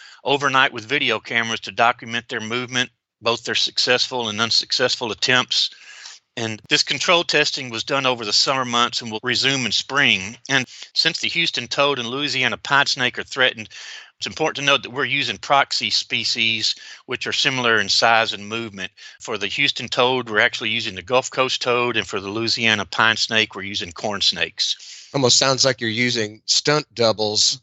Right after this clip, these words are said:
Speaker 1: <laughs>
Speaker 2: uh,
Speaker 1: Right.
Speaker 2: like, like you might if this was a film or something, right?
Speaker 1: Exactly. And it was determined by AgriLife that these are very similar to the species that's endangered.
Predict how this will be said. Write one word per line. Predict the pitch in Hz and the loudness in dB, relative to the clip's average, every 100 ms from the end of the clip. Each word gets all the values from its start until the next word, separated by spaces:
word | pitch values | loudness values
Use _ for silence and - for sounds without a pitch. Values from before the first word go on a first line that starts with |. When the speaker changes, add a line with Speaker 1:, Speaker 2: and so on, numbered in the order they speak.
| - - | -4 -2
Speaker 1:
<laughs> | - 117 | -2 -2
Speaker 2:
uh, | 104 101 233 - 135 - - - | -4 -4 -2 -2 -6 -14 -12 -2
Speaker 1:
Right. | 101 | 0
Speaker 2:
like, | 95 - - | 0 -2 -2
like | 113 | -2
you | 113 | 0
might | 113 117 | 2 4
if | 113 | 2
this | 117 110 | 0 0
was | 101 | 0
a | 101 | -4
film | - 156 117 92 | -2 -2 -2 -4
or | 90 | -4
something, | - 95 - 90 | -6 -8 -16 -14
right? | 101 127 | -8 -8
Speaker 1:
Exactly. | 104 104 98 95 98 107 | -4 2 2 2 0 0
And | 113 147 | 2 0
it | 170 | 0
was | 139 - | -6 -10
determined | 123 - 139 135 120 | -12 -2 0 0 -2
by | 117 117 - - - | 2 2 0 -14 0
AgriLife | 135 117 110 107 107 - | 0 2 2 4 2 -2
that | 101 | -8
these | 120 117 107 | -6 -4 -6
are | 98 | -6
very | 95 120 117 | 0 0 2
similar | - 123 113 107 104 101 - - - - | 0 0 -4 -4 -2 -2 -6 -18 -16 -8
to | 120 | -4
the | 104 | -2
species | - 117 110 - 107 101 98 - - - | -2 0 0 0 0 -2 0 0 0 -4
that's | 101 107 | -4 -4
endangered. | 92 98 98 85 85 | -2 -2 -2 -6 -8